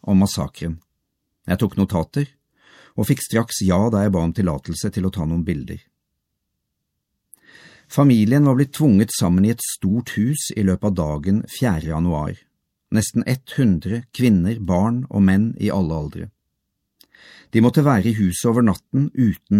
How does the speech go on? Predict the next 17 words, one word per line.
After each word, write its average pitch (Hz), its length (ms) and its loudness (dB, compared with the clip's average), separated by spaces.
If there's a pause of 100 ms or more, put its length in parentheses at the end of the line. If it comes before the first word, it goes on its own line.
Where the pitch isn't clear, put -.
mat 104 480 -2
og 98 140 -2
drikke, 147 340 -4 (240)
nærmest 107 560 2
som 107 240 0
gisler 131 480 -4
for - 160 -6
de 98 80 2
israelske 95 480 -2
bakkestyrkene, - 720 -8 (480)
som 95 160 -2
hadde 95 160 0
tatt 113 160 -4
stilling 92 400 0
like 92 240 -2
i 87 80 -2
nærheten. 76 560 -8